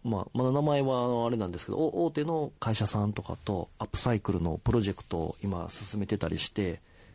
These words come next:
これも、あの、ある程度形になれば、あの、お披露目できるタイミングが来るやろうっていうところと、まあ、あとは本当に、まあ、こういうこと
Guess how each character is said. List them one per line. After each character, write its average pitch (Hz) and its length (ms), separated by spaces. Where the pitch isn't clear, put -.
こ - 80
れ 190 80
も、 139 180
あ 110 40
の、 107 120
あ 110 60
る 113 60
程 120 220
度 87 280
形 123 340
に 123 60
な 131 120
れ 131 100
ば、 131 380
あ - 80
の、 101 160
お 101 60
披 104 60
露 110 120
目 92 320
で 107 140
き 104 100
る 95 100
タ 101 120
イ 92 40
ミ 90 120
ン 87 60
グ 90 60
が 87 120
来 - 120
る 92 120
や 76 100
ろ 80 80
う 80 40
っ - 20
て - 80
い - 40
う - 40
と - 80
こ 87 140
ろ 82 80
と、 85 300
ま 131 80
あ、 120 60
あ - 80
と 151 120
は 151 100
本 151 180
当 151 120
に、 147 160
ま 143 120
あ、 104 40
こ 175 200
う 185 60
い 185 60
う 180 60
こ 190 120
と - 160